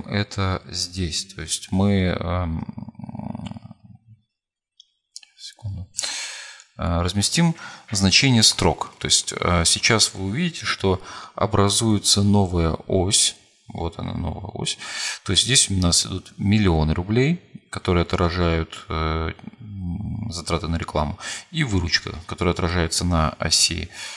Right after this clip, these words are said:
э, Y, ну вот, с правой стороны, она отражает, э, уже триллионы тут рублей. А, давайте теперь включим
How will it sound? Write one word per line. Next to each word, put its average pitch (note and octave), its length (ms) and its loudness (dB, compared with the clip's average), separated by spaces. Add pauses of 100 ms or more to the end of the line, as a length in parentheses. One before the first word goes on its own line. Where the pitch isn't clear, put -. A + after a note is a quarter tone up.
(360)
э, D#2+ 420 0 (280)
Y, E2+ 380 -2
ну D#2 120 0
вот, - 220 -10
с - 100 -10
правой D#2+ 280 -2
стороны, C#3+ 460 4 (240)
она F#2+ 300 4
отражает, G2+ 760 2
э, E2 320 0
уже F2 140 -2
триллионы E2+ 640 0
тут - 200 -18
рублей. - 340 -14 (680)
А, C2+ 320 -2
давайте G#2+ 380 0
теперь D#2 480 0
включим F2+ 560 -2